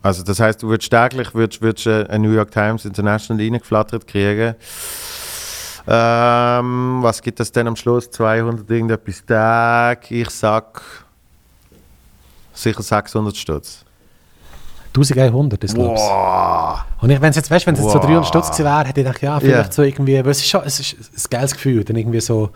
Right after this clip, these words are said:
Speaker 2: klar, nicht nur, weil es New York Times
Speaker 1: Ja.
Speaker 2: ist, aber gleich eben so das Haptische und so, was
Speaker 1: Ja,
Speaker 2: ich
Speaker 1: klar.
Speaker 2: gerne habe und so. Und dann gefunden, ja, das ist, nein, nein,
Speaker 1: New York
Speaker 2: das ist
Speaker 1: Times
Speaker 2: zu
Speaker 1: hat aber eine richtig geile App.
Speaker 2: Schon?
Speaker 1: Ja.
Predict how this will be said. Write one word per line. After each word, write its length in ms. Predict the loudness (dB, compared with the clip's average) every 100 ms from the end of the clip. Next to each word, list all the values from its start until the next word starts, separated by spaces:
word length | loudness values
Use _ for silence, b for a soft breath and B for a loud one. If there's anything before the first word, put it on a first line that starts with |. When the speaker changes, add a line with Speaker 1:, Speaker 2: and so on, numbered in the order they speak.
| B
Speaker 2:
klar, 260 | -2 -2 -2 -6 -20 -12 0
nicht 180 | 2 4
nur, 120 | 2
weil 80 | 2
es 80 |
New 60 | 0
York 120 | 2
Times 160 | 2 2
Speaker 1:
Ja. 60 |
Speaker 2:
ist, 80 | 0
aber 120 | -2
gleich 240 | 0 -2 -2
eben 120 | -4
so 140 | -2 -2
das 160 | 0
Haptische 440 | -4 -2 -2 0 0
und 80 | 0
so, 140 | 0
was 100 | 2
Speaker 1:
Ja, 80 | 2
Speaker 2:
ich 60 | 4
Speaker 1:
klar. 160 | 2
Speaker 2:
gerne 160 | 2 -2
habe 80 | -2
und 80 |
so. 140 | 0 0
Und 60 | B B B B B B B B B B B -6 0
dann 60 | 0
gefunden, 240 | 2 2
ja, 180 | 4 4
das 220 | 2 -2
ist, 160 | -2 0
nein, 260 | 0 0 -4 -6
nein, 160 | 0 4
Speaker 1:
New 80 |
York 200 | 4 4
Speaker 2:
das 80 | 2
ist 40 | 0
Speaker 1:
Times 120 | 2
Speaker 2:
zu 60 | 0
Speaker 1:
hat 60 |
aber 360 | 0 2 0 0
eine 220 | -2 -4 -6
richtig 440 | -2 -2 -2 -6
geile 340 | -2 -2 -2 -4
App. 300 | -6 -10 -14 -18 -20 -16 -10 -10 -10 -12 -14 -10 0
Speaker 2:
Schon? 240 | 2 2 0
Speaker 1:
Ja. 220 | 0